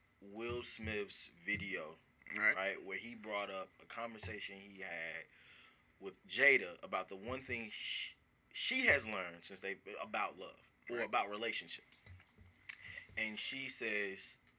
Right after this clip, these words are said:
Speaker 1: "You can't make someone happy.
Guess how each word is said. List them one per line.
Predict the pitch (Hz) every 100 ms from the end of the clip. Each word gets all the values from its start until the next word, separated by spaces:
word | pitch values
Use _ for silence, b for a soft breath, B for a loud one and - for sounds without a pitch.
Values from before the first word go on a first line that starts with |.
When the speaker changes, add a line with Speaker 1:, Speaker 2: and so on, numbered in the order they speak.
| _ - _ _
Speaker 1:
"You | 185 -
can't | - 151 143 143 - _ _
make | 101 110 110 110 - - _
someone | - - 110 101 95 92 87 82 - _ _ _ - -
happy. | - 107 -